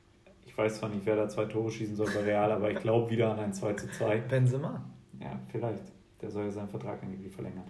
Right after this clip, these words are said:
Speaker 1: So, Lyon gegen Juventus, das ist für mich eine klare Geschichte. Juventus mit Cristiano Ronaldo natürlich an Bord und deswegen, ähm, wird das klassisch, äh, die Turiner gewinnen mit eins zu null auswärts und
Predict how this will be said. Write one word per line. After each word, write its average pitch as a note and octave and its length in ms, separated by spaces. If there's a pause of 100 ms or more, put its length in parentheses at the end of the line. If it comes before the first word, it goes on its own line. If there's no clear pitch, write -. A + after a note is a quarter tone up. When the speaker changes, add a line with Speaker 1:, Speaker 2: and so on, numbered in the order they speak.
(280)
Speaker 1:
So, C3 240
Lyon D3 360
gegen E3 180
Juventus, F3 600
das C#3 280
ist - 40
für C#3 80
mich C3 140
eine B2+ 160
klare C3 340
Geschichte. C3 560 (300)
Juventus C3 640
mit B2 200
Cristiano A2+ 420
Ronaldo G#2+ 340
natürlich G#2 360
an F#2+ 120
Bord G2 280 (300)
und G2+ 160
deswegen, G2+ 540
ähm, F#2+ 400 (100)
wird A#2 160
das - 380
klassisch, A2 580 (300)
äh, G2 300 (200)
die G#2 120
Turiner G#2 360
gewinnen G2+ 320
mit G#2 120
eins G#2+ 280
zu - 100
null G2 180
auswärts G2 520
und F#2 400